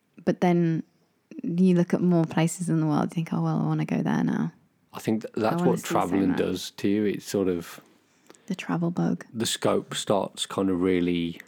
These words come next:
Speaker 2: thin, you know, and you can't see
Speaker 1: Mm.
Speaker 2: very much. But the more that you venture into it, it widens.
Speaker 1: Yeah.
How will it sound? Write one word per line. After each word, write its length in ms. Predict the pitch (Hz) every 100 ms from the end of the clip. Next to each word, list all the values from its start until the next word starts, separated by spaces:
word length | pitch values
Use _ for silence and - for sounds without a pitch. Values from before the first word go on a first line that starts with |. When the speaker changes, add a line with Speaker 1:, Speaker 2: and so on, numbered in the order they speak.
| _ _ _ _ _
Speaker 2:
thin, 400 | - - 85 85
you 100 | 87
know, 140 | 85 85
and 320 | 87 90 85
you 100 | -
can't 220 | - 87
see 180 | 226 95
Speaker 1:
Mm. 20 |
Speaker 2:
very 160 | 82 85
much. 240 | 82 - -
But 160 | 104
the 60 | 92
more 280 | 90 90 92
that 160 | 98
you 340 | 95 92 85 80 _ - - - - _
venture 480 | 95 98 95 - 90
into 320 | 98 98 87
it, 220 | 85 - -
it 120 | 104
widens. 720 | - 85 90 - 98 113 110 - -
Speaker 1:
Yeah. 240 | 214 170